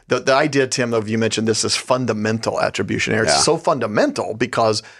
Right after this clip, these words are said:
Speaker 1: we find it just, it occurs. E-, everyone does it. That's why
Speaker 2: Mm-hmm.
Speaker 1: they call it
Speaker 2: Mm-hmm.
Speaker 1: fundamental. Is,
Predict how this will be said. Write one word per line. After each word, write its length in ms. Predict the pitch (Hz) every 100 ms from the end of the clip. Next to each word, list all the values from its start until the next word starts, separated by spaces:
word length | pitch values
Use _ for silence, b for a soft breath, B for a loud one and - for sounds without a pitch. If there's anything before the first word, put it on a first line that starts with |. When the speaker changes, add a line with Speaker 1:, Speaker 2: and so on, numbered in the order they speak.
| B
Speaker 1:
we 120 | 139
find 320 | 147 143 127 131
it 80 |
just, 320 | - 131 117 -
it 160 | - 131
occurs. 460 | 113 - 120 - -
E-, 100 | -
everyone 480 | 143 135 135 123 117
does 260 | 123 113 -
it. 80 |
That's 180 | - 110
why 100 | 117
Speaker 2:
Mm-hmm. 40 | 110
Speaker 1:
they 60 |
call 240 | 107 107 -
it 60 |
Speaker 2:
Mm-hmm. 100 | -
Speaker 1:
fundamental. 640 | 101 95 226 - - 98 -
Is, 220 | - 110